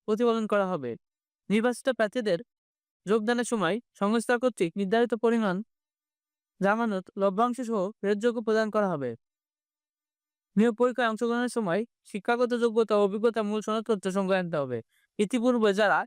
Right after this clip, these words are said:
টিএমএসএস এ চাকরি হতে অব্যাহতি দিয়েছেন, আবেদন করার ক্ষেত্রে তাদেরকে টিএমএসএস এর কর্ম অভিজ্ঞতা অবশ্যই উল্লেখ করতে হবে। তবে টিএমএসএস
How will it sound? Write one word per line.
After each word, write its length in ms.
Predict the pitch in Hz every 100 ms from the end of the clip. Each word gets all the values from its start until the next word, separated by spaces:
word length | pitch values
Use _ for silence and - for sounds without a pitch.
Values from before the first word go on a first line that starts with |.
| 254
টিএমএসএস 880 | - 240 240 240 196 _ 214 208 226
এ 80 | 220 185
চাকরি 300 | 202 196 233
হতে 280 | 226 226 226 208 _ _ _
অব্যাহতি 340 | 175 196 220 240
দিয়েছেন, 320 | 226 220 185 180
আবেদন 320 | 190 202 220 214
করার 260 | 214 185 214 _ _ _
ক্ষেত্রে 280 | - 214 185 185 _ -
তাদেরকে 320 | 185 220 220
টিএমএসএস 680 | 208 220 226 226 214 196 165 -
এর 160 | 202 185
কর্ম 280 | 175 214 214 170 196 _ _ -
অভিজ্ঞতা 340 | 185 220 226 202
অবশ্যই 240 | 208 226 208
উল্লেখ 140 | 196 185
করতে 160 | 170
হবে। 180 | 160 127 135
তবে 260 | 208 185 170
টিএমএসএস 640 | 208 226 233 226 208